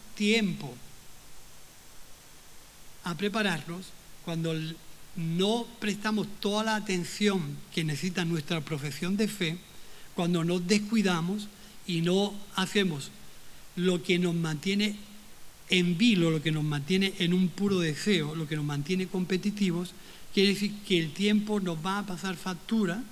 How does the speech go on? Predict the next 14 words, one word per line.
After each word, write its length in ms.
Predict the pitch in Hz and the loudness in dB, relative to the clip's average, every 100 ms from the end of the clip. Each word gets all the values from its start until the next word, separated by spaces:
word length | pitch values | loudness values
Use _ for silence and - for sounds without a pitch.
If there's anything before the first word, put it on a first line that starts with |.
| - - - - - - - - - - - - - - | -14 -18 -16 -16 -16 -14 -14 -14 -16 -18 -16 -16 -12 2
y 280 | 214 226 226 165 | 4 4 2 -4
vamos 520 | 165 196 214 220 196 - - - 190 | 0 2 2 2 -4 -10 -10 -4 0
a 100 | 170 | 0
dejar 420 | 160 190 190 190 - | 0 2 0 0 -4
de 220 | 175 196 | 2 2
ver 280 | 190 185 202 - - - - - - - | 4 0 -2 -12 -16 -18 -18 -16 -16 -6
esa 320 | 196 175 208 190 | -4 -2 0 0
demanda 460 | 180 180 180 180 | 2 2 2 0
que 120 | 151 | 0
hay 120 | 175 180 | 2 2
en 100 | 170 | 0
el 120 | 151 - - - | -4 -10 -14 -6
Salmo 380 | - 170 170 | -2 0 0
veintisiete. 680 | 160 143 139 - 151 123 - | 0 0 -2 -2 -4 -4 -8